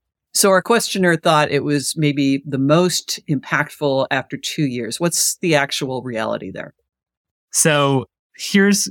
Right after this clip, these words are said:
Speaker 2: kind of the tricky thing that's going on in our listener's question. The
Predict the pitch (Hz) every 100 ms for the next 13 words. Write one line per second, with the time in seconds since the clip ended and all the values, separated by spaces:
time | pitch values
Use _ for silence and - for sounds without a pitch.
0 | - - 151 143 117 131 120 110 - 147
1 | 127 127 113 107 120 110 104 101 104 98
2 | 95 - 98 - 98 92 - 92 92 -
3 | _ _ 120 127 127 123